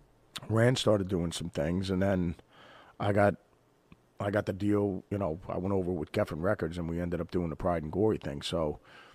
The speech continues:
and we had a blast making that record, uh, Brian and, and J-Mo,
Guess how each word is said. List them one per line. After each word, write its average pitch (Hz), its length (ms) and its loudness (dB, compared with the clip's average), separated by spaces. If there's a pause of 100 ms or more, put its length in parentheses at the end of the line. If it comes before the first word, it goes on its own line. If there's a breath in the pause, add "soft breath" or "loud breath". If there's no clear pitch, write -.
(200 soft breath)
and 113 80 -2
we 110 80 4
had 101 100 4
a 95 40 -4
blast 107 360 4
making 95 260 0
that 87 200 0
record, 80 340 -2
uh, 78 280 -2
Brian 82 320 -2
and, 73 220 -10 (180)
and 76 180 -8
J-Mo, 90 500 0